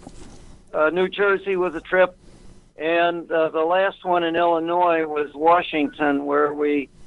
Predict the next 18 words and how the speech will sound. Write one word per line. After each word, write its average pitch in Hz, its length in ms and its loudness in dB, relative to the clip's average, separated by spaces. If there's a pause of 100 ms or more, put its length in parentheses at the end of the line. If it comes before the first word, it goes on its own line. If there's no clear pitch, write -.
(300)
built, 160 420 -2
uh, 143 300 2 (200)
sheds 156 440 0 (880)
for 165 140 0
the 160 80 -2
people 160 500 0
who 165 140 -4
had, 156 400 -4
um, 143 460 -2 (1080)
homes 170 180 -6
destroyed, 170 640 -2
and 151 140 -6
they 156 120 0
were 160 260 0
in 165 140 -2
the 160 60 0
process 190 680 -4
of 156 320 0